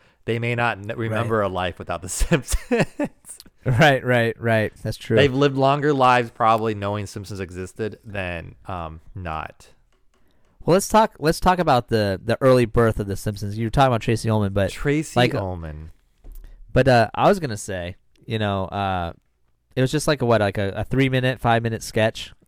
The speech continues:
Speaker 2: that they
Speaker 1: It's
Speaker 2: would put on
Speaker 1: very
Speaker 2: the Tracey
Speaker 1: short.
Speaker 2: Ullman
Speaker 1: They're
Speaker 2: Show.
Speaker 1: very short. They're even
Speaker 2: Yeah.
Speaker 1: sh-, yeah, they're shorter than cartoon cartoons.
Speaker 2: Yeah, they were ra-, it was 'cause I think Tracey Ullman Show was only a thirty-minute show, right? Or
Speaker 1: I don't
Speaker 2: block
Speaker 1: remember.
Speaker 2: segment
Speaker 1: I just know
Speaker 2: thirty.
Speaker 1: this. I only watched. I only remember the Simpsons segments of it and how,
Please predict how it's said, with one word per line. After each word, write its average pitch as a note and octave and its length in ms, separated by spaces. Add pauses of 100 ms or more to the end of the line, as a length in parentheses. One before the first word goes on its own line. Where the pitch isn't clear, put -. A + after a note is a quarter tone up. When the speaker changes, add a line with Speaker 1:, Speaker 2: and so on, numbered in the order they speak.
(340)
Speaker 2:
that A2 160
they - 80
Speaker 1:
It's G#2+ 60
Speaker 2:
would G#2 80
put C3+ 60
on D3 60
Speaker 1:
very D#3 120
Speaker 2:
the - 40
Tracey - 140
Speaker 1:
short. A2+ 160
Speaker 2:
Ullman G2+ 180
Speaker 1:
They're G#2+ 220
Speaker 2:
Show. G#2 40
Speaker 1:
very A#2+ 240
short. A2 200
They're A#2 120
even B2+ 140
Speaker 2:
Yeah. F#2+ 120
Speaker 1:
sh-, G#2 100
yeah, A2+ 160
they're G#2+ 160
shorter B2+ 260
than A2 140
cartoon G2+ 320
cartoons. D#2+ 640 (840)
Speaker 2:
Yeah, G#2+ 220
they A2 100
were A#2+ 100
ra-, A2 300 (100)
it B2 100
was B2+ 220
'cause C#3+ 220
I D3 100
think G#3+ 180
Tracey C#3+ 300
Ullman A#2+ 200
Show B2 220
was G#2 140
only A#2 280
a G2 60
thirty-minute G2 540
show, F#2 320
right? F2 340 (140)
Or F#2+ 180
Speaker 1:
I A#2 60
don't B2+ 160
Speaker 2:
block G#2+ 120
Speaker 1:
remember. A2 280
Speaker 2:
segment G2+ 220
Speaker 1:
I B2 80
just D3+ 180
know D3+ 100
Speaker 2:
thirty. B2 200
Speaker 1:
this. G#2+ 120
I A#2+ 120
only A#2+ 160
watched. G#2+ 320
I A2+ 60
only A2+ 180
remember G#2+ 220
the F#2 80
Simpsons F#2+ 420
segments F2+ 360
of F2 120
it F2+ 160
and F2 100
how, F2+ 280